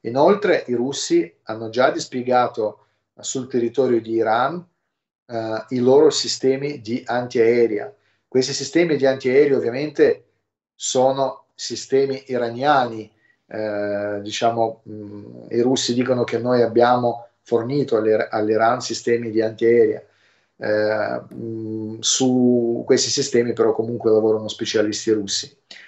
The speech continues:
E, mm, c'è già quindi una grande collaborazione tra i due paesi. Se Iran sarà coinvolto nella terza guerra mondiale contro il blocco occidentale,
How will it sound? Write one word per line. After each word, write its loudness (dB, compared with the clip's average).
E, 8
mm, -12
c'è 4
già 2
quindi -12
una -8
grande -2
collaborazione -4
tra -10
i -6
due -4
paesi. 0
Se 4
Iran 4
sarà 0
coinvolto 0
nella -12
terza -4
guerra 0
mondiale -2
contro -4
il -10
blocco -2
occidentale, -2